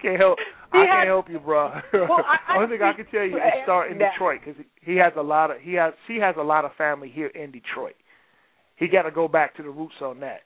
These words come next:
Speaker 1: because from, from what I've heard, you know, she was,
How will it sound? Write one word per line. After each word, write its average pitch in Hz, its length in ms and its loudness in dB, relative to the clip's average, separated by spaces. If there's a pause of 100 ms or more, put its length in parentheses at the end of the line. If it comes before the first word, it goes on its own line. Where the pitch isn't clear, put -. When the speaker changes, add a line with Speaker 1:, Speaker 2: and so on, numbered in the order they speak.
(140)
Speaker 1:
because 147 340 -2
from, 151 180 -18 (260)
from 160 160 -4
what 165 120 0
I've 180 160 6
heard, 156 420 0 (760)
you 156 80 -16
know, 151 100 -10 (120)
she 175 80 -10
was, 190 300 4